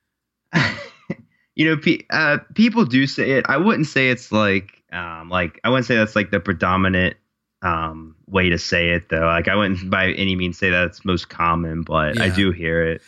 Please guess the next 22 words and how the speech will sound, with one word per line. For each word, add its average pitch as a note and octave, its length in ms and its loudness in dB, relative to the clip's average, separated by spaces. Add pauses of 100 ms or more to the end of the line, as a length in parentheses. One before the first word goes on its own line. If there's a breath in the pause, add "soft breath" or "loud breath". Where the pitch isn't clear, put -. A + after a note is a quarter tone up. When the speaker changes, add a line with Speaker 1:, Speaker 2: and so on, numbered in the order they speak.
(120 soft breath)
Speaker 2:
I B3 100 0
gotta E4+ 160 0
tell C4 220 0
you, F3+ 100 2
Speaker 1:
I G2+ 120 0
don't F2+ 180 -4
say F2 220 -4
it D#2+ 100 -6
that E2 220 -8
way. E2+ 120 -8
Speaker 2:
up, A3 240 -2 (140)
up, G#3+ 300 -2
up, G#3 200 0 (100)
up G#3 200 -2
here, G#3+ 260 2
way, F#3+ 300 2
way E3 300 0
up F#3 180 -2
north, E3 580 -2 (440)
um, C#3+ 680 0 (200)
I, D#3 300 -2
I D3+ 380 0